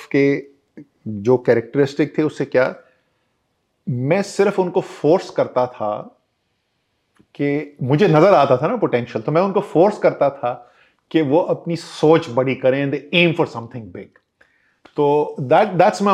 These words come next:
only contribution। क्वालिटी उन्हीं के अंदर थी। अ, for example, हमने जब फूड बिजनेस लॉन्च किया,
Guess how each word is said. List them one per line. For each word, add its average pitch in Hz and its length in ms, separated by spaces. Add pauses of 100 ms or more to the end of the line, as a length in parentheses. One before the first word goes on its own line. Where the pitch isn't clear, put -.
only 196 220
contribution। 117 480
क्वालिटी 196 600
उन्हीं 233 320
के 254 120
अंदर 147 280
थी। - 320 (580)
अ, 143 240
for 165 180
example, 175 420
हमने 160 280
जब 165 80
फूड 160 220
बिजनेस 123 380
लॉन्च 92 280
किया, - 180